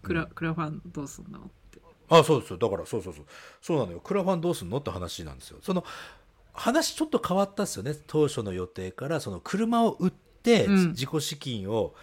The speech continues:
Speaker 2: あの、とりあえず自分でキープする分っていうのは、
Speaker 1: うん。
Speaker 2: 車を売って得ましたよね。
Speaker 1: うん。
Speaker 2: うん。足んないでしょ、でも、
Speaker 1: うん。
Speaker 2: 正直。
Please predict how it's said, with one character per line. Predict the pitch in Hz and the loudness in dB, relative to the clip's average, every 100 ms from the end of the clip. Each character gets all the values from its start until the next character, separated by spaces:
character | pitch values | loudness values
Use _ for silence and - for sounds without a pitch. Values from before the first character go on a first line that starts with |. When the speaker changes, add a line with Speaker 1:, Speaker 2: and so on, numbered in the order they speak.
| - - | -20 -20
Speaker 2:
あ | - 104 | -10 -8
の、 | 95 92 85 80 - _ _ _ _ _ | -8 -8 -8 -10 -16 _ _ _ _ _
と | - | 0
り | 214 | 2
あ | |
え | |
ず | 139 | 2
自 | 92 131 | -4 -4
分 | 139 139 135 | -2 -2 -2
で | 170 180 - - _ _ _ - | 2 2 2 -6 _ _ _ -12
キ | - 156 | -4 -4
ー | |
プ | 123 | -4
す | - | -4
る | 101 | -4
分 | 98 101 92 | -2 -4 -6
っ | - _ | -12 _
て | 90 | -12
い | 90 | -6
う | |
の | 131 | 4
は、 | 208 | 8
Speaker 1:
う | 180 | 8
ん。 | - - | 4 -12
Speaker 2:
車 | - 151 151 151 | -8 -2 4 4
を | 139 | 4
売 | 135 | 0
っ | - _ _ _ _ | -6 _ _ _ _
て | - 143 | -4 2
得 | 135 | 4
ま | 120 113 | 4 2
し | - | -2
た | - | -8
よ | 117 | -10
ね。 | 110 190 - | -14 -16 -4
Speaker 1:
う | 180 | 2
ん。 | 165 156 - - | 2 0 -16 -18
Speaker 2:
う | |
ん。 | 73 67 _ _ - - _ _ _ _ - | -16 -16 _ _ -20 -20 _ _ _ _ -14
足 | 233 | -8
ん | |
な | 269 | -6
い | |
で | - | -6
し | |
ょ、 | |
で | - | -10
も、 | - _ _ _ - | -20 _ _ _ -8
Speaker 1:
う | |
ん。 | 160 | -6
Speaker 2:
正 | 151 | -6
直。 | 147 160 | -10 -16